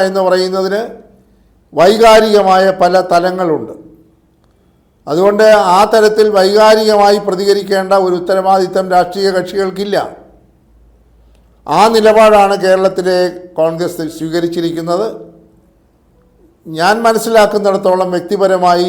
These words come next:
ഇന്ത്യൻ നാഷണൽ കോൺഗ്രസും ആ ഒരു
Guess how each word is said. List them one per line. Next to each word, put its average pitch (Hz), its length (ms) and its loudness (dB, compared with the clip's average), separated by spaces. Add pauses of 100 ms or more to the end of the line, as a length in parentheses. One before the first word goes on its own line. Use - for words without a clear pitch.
(100)
ഇന്ത്യൻ 185 300 -4
നാഷണൽ 180 340 -4 (120)
കോൺഗ്രസും 170 500 -4 (1160)
ആ - 20 4 (160)
ഒരു 202 120 4